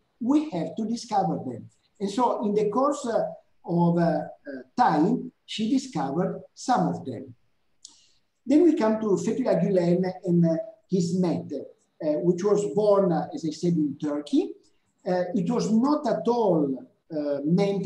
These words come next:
for interreligious dialogue. And, uh, uh, by the way, we must say that, uh, uh, today his met is also, uh, going to a very strong hardship because, uh, being persecuted by the present government, uh, in, uh,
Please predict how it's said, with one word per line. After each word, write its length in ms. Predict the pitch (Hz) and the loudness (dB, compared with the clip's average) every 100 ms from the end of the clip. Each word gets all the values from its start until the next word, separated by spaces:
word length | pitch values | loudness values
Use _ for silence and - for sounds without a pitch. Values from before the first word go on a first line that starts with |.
| 170 | 0
for 140 | 165 | 0
interreligious 680 | 160 170 160 147 147 147 - | 2 2 2 0 -2 -6 -8
dialogue. 480 | 131 127 165 254 - - _ _ _ - | -10 -4 -2 -2 -6 -16 _ _ _ -2
And, 220 | 233 233 | 0 0
uh, 120 | 214 - - _ | -2 -6 -12 _
uh, 80 | 170 | -8
by 160 | 147 - | -2 2
the 100 | 262 | 2
way, 260 | 208 185 214 | 4 4 4
we 200 | 185 160 | 4 4
must 320 | 175 - - | 4 2 0
say 320 | 175 180 175 | 4 4 4
that, 220 | 165 165 175 | -2 -4 -6
uh, 540 | 156 - _ _ 185 | -8 -10 _ _ -10
uh, 80 | 139 - | -8 -4
today 320 | 196 170 180 185 - - _ | 2 6 6 4 0 -8 _
his 220 | 170 170 | 2 2
met 280 | 180 180 170 | 2 0 2
is 160 | 170 170 | 0 2
also, 680 | 175 170 - 170 160 151 - - | 2 2 2 2 2 -2 -8 -14
uh, 80 | 147 127 | -12 -4
going 380 | 180 185 185 170 | 0 2 2 0
to 160 | 165 147 | 0 0
a 60 | |
very 400 | 156 214 214 170 - | 2 2 2 -4 -14
strong 460 | - - 185 180 170 | -20 -4 0 0 0
hardship 580 | 175 180 180 - 185 180 185 - | 0 0 0 0 0 0 -4 -6
because, 300 | - 160 165 | -4 -4 -4
uh, 100 | - - _ _ - | -6 -8 _ _ -2
being 300 | 175 180 170 | 2 4 4
persecuted 800 | 180 175 175 170 160 160 156 135 | 2 2 2 4 2 2 -2 -2
by 220 | 151 147 156 156 151 - _ - | -2 2 2 4 2 -4 _ -8
the 120 | 135 | -6
present 500 | 185 214 175 170 147 | 0 0 2 2 0
government, 580 | 151 143 156 151 151 151 | -2 -2 0 2 0 -2
uh, 680 | 147 - _ _ _ - 143 | -8 -12 _ _ _ -10 -8
in, 520 | 143 240 220 147 151 | -6 0 2 4 2
uh, 220 | 143 | 0